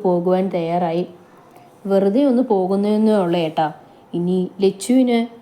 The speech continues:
ഇതിൻ്റെ പേരിലൊരു ബുദ്ധിമുട്ട് ഉണ്ടാവരുത്. ആ കുട്ടിയെ കണ്ടെന്ന് സംസാരിക്കണം, അത്രമാത്രം." കാറിലേക്ക് കയറും മുന്നേ സരസ്വതി തൻ്റെ സഹോദരനായ ബാലനോട് പറഞ്ഞു. അവർ പോയതും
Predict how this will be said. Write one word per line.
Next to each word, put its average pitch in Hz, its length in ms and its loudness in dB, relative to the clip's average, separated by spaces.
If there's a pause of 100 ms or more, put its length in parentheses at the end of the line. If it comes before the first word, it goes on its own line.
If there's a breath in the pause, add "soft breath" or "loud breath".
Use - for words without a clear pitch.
(140)
ഇതിൻ്റെ 254 280 4
പേരിലൊരു 233 440 0
ബുദ്ധിമുട്ട് 214 480 0
ഉണ്ടാവരുത്. 170 580 -4 (500 loud breath)
ആ 233 120 2
കുട്ടിയെ 269 460 -2
കണ്ടെന്ന് 202 320 0 (100)
സംസാരിക്കണം, 175 640 -4 (340)
അത്രമാത്രം." 180 580 -2 (580 loud breath)
കാറിലേക്ക് 185 640 -2
കയറും 185 320 0
മുന്നേ 190 260 0 (300)
സരസ്വതി 240 560 0
തൻ്റെ 247 260 0 (200)
സഹോദരനായ 196 720 -2 (140)
ബാലനോട് 170 560 -4
പറഞ്ഞു. 160 260 -6 (2250 soft breath)
അവർ 220 220 2
പോയതും 214 520 2